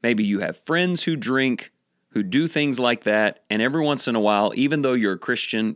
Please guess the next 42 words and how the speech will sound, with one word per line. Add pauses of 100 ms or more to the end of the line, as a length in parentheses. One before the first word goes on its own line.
you
just
want
to
fit
in
with
them. (760)
Number
two
is, (440)
I
want
to
be
socially
normal. (760)
The
television
shows
us
that
all
teenagers
drink (280)
and
cuss (240)
and
act
immorally, (500)
and
sometimes
I
just
want
to
be
like
the
world
around
me.